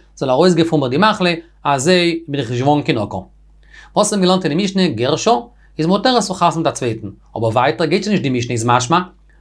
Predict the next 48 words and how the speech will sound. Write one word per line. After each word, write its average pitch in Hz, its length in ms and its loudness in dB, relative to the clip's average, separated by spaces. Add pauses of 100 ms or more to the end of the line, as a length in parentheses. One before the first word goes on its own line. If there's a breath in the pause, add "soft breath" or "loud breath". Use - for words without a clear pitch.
אז 123 140 -4
דאמאלטס, 185 280 4
איך 147 60 2
בין 175 100 4
מיט 165 120 2
צוויי 175 280 0
מענערן, 170 360 0
מיט 139 140 -8
דער, 175 80 2
די 165 100 -2
מיט 156 140 0
צען 170 140 0
יארן, 160 340 2
זיי 127 100 -2
האבן 156 60 0
גאר 156 60 -8
קיין 139 120 -8
קינדער, 156 300 -2 (340 loud breath)
אין 151 80 0
מיין 143 120 0
טוילה, 180 420 4
דער 135 200 -2
פראבלעם 170 300 2
איז 151 100 0
אין 143 120 -2
איר, 202 220 0 (340 loud breath)
און 143 100 0
מיר 135 100 -2
לאזן 190 240 0
נישט 208 140 -6
חתונה 170 260 0
מיט 160 80 0
דער 151 100 -2
דריטן. 131 280 -4 (380 soft breath)
שני 175 460 0
אין, 190 80 0
שלישי 185 320 -2
לא. 202 100 4 (400)
וואס 120 160 -6
איז 190 100 2
דא 180 80 2
מיט 147 140 2
צוויי 175 280 2
מאל 180 160 4
ווארט 175 160 2
פון 175 80 -2
דער 165 100 -2
חזקה? 202 320 0